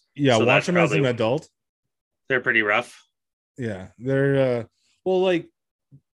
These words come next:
Speaker 1: I find Batman Forever is a lot more tolerable to watch than Batman and
Speaker 2: Right.
Speaker 1: Robin. Like,
Speaker 2: Okay.
Speaker 1: Batman and Robin had, like, the nipple suits, and then they had the, uh,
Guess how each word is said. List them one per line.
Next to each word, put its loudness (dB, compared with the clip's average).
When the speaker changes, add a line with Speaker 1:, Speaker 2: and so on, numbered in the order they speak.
Speaker 1:
I -4
find -4
Batman -2
Forever -4
is -8
a -8
lot -2
more -4
tolerable -6
to -12
watch -8
than -4
Batman -2
and -6
Speaker 2:
Right. -2
Speaker 1:
Robin. -12
Like, -2
Speaker 2:
Okay. -8
Speaker 1:
Batman 2
and 2
Robin 4
had, 0
like, -2
the -2
nipple -4
suits, -2
and -6
then -2
they 0
had -2
the, 0
uh, -2